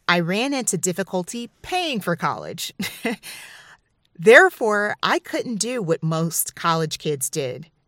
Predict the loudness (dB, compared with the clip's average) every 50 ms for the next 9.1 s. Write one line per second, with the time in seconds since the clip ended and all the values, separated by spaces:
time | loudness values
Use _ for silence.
0 | _ _ _ _ _ _ _ -2 -2 0 0 -2 -2 -2 -2 0 2 2 4 4
1 | 4 4 2 0 -2 -4 -4 -4 -2 -4 -4 -4 -4 -4 -4 -4 -4 -4 -4 -4
2 | -4 -4 -2 -2 -2 -4 -6 -4 -6 -4 -4 -4 -4 -6 -8 -8 -8 -6 -6 -4
3 | -4 -4 -4 -6 -6 -6 -4 -6 -6 -6 -8 -12 -12 -14 _ _ _ _ _ _
4 | _ -4 -2 -2 -2 -2 2 6 8 8 8 6 2 -4 -6 -4 -2 -2 -2 -2
5 | -2 -4 -4 -2 -2 -4 -6 -6 -8 -8 -4 -4 -4 -4 -6 -8 -10 -10 -10 -12
6 | -10 -6 -4 0 0 0 0 0 -4 -6 -14 -20 _ _ _ _ _ _ _ _
7 | 4 4 4 4 4 0 -2 -2 -2 -4 -4 -2 -4 -6 -6 -6 -6 -6 -6 -4
8 | -4 -6 -6 -4 -6 -6 -6 -6 -6 -6 -6 -6 -4 -2 -2 0 0 -2 -2 -4
9 | -6 -8